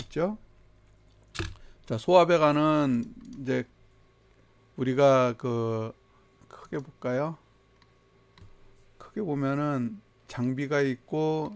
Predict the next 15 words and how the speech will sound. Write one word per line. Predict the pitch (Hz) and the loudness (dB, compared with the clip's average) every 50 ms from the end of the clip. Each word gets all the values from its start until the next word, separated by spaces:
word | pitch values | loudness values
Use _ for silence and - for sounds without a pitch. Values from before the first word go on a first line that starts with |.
| 113 113 | -10 -8
입상을 | 131 131 - - 151 143 135 135 135 | -8 -8 -6 -2 -2 0 0 0 -2
한번 | 131 127 123 127 | -2 -4 -4 -6
볼까요? | 123 123 120 - - 131 131 135 143 151 156 156 160 165 _ _ _ _ _ _ _ _ _ _ _ _ _ _ _ _ _ _ _ _ _ _ _ _ _ _ _ _ _ - | -8 -10 -12 -10 -8 -8 -6 -4 -4 -6 -6 -8 -12 -16 _ _ _ _ _ _ _ _ _ _ _ _ _ _ _ _ _ _ _ _ _ _ _ _ _ _ _ _ _ -18
입상에 | 143 - 160 147 143 135 | -12 -8 -6 -4 -2 -2
보면은 | 131 127 127 131 135 135 139 143 143 143 143 139 135 131 123 - - _ _ _ _ _ _ _ _ _ _ _ _ _ _ _ - | -2 -2 -4 -4 -4 -4 -4 -4 -4 -4 -4 -4 -6 -6 -8 -12 -16 _ _ _ _ _ _ _ _ _ _ _ _ _ _ _ -6
알람 | - 113 127 139 143 139 143 | -4 0 0 2 2 2 2
밸브 | 135 131 131 127 120 127 127 | 0 0 -2 -2 -4 -4 -2
있고 | 123 120 117 - _ _ _ - 131 127 127 123 123 123 123 123 123 123 123 120 120 175 208 240 - _ _ _ _ _ _ _ _ _ _ | -2 -4 -4 -8 _ _ _ -4 -2 -2 -2 -2 -2 -2 -2 -4 -4 -6 -8 -10 -12 -14 -18 -20 -20 _ _ _ _ _ _ _ _ _ _
프리액션 | _ - 185 190 175 156 - - - 156 135 127 | _ -6 -4 -4 -4 -4 -4 -8 -8 -6 -4 -4
있고, | 117 110 - - - 127 120 127 139 143 - | -6 -8 -10 -14 -10 -8 -8 -6 -8 -8 -10
그죠? | 120 117 120 135 190 233 240 - - - _ _ _ _ _ _ _ _ - | -12 -8 -6 -6 -6 -6 -8 -12 -20 -20 _ _ _ _ _ _ _ _ -14
그리고 | - 123 123 120 120 131 143 143 139 135 - | -10 -8 -6 -6 -4 -2 -2 -2 -2 -2 -4
백오십 | 113 123 117 123 127 123 - 143 135 | -6 -6 -4 -4 -4 -4 -4 -4 -4
밀리부터 | 127 127 120 120 117 117 117 - - - 117 | -4 -4 -4 -4 -6 -6 -8 -12 -12 -12 -12
시작하죠. | 110 - - - - 117 113 117 117 113 - 160 170 160 | -12 -14 -14 -12 -10 -8 -8 -8 -10 -10 -10 -10 -10 -10